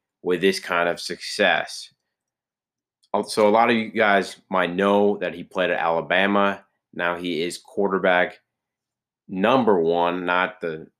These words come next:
starting quarterback, but that is his number. He's, he went from number thirteen to number one, and he is from Ua Beach, Hawaii, and was born March second, nineteen ninety-eight.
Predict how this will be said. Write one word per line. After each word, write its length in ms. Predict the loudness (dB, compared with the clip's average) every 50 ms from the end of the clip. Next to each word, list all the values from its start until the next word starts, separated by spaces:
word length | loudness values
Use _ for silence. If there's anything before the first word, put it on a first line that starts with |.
| _ _
starting 400 | -10 -2 2 2 4 4 2 2
quarterback, 540 | 0 -2 -2 -2 -2 0 -2 -2 -2 -4 -4
but 260 | -4 -4 -4 -4 -4
that 220 | -2 -2 0 0 0
is 280 | 0 -2 -2 -4 -6
his 220 | -8 -10 -10 -8 -6
number. 540 | -4 -2 -2 -2 -2 -2 -2 -2 -2 -2 -4
He's, 320 | -6 -10 -12 -12 -16 _ _
he 80 | -10 -6
went 220 | -2 -2 -2 -4
from 180 | -4 -6 -4 -4
number 240 | -4 -4 -6 -6 -4
thirteen 440 | -2 -2 -2 -4 -4 -6 -6 -4 -4
to 80 | -2
number 240 | -2 -2 -2 -4 -4
one, 420 | -2 -2 0 0 0 0 0 0 -2
and 200 | -4 -6 -8 -12 _ _ _ _ _ _ _ _ _ _ _
he 240 | 0 2 4 6 6
is 180 | 4 4 2 0
from 500 | 0 2 4 4 6 4 2 2 -2 -6 _ _ _ _ _ _ -4
Ua 460 | 0 2 6 6 6 8 6 4 4
Beach, 500 | 2 4 4 4 4 2 -2 -8 -10 -12 _ -10
Hawaii, 840 | -4 -2 0 2 4 4 4 4 4 4 2 2 0 0 -2 -6 _ _ _ _ _ _ _ _ _ _ _ _ _
and 300 | -6 -2 0 0 0 0
was 120 | -2 -4
born 380 | -4 -2 0 2 2 2 0 0
March 400 | 0 2 2 2 2 0 -4 -4
second, 480 | -2 0 0 0 0 -2 -4 -2 -2
nineteen 480 | -2 -2 -2 -2 -4 -6 -8 -8 -6 -6
ninety-eight. 580 | -4 -4 -4 -6 -6 -8 -8 -8 -8 -10 -12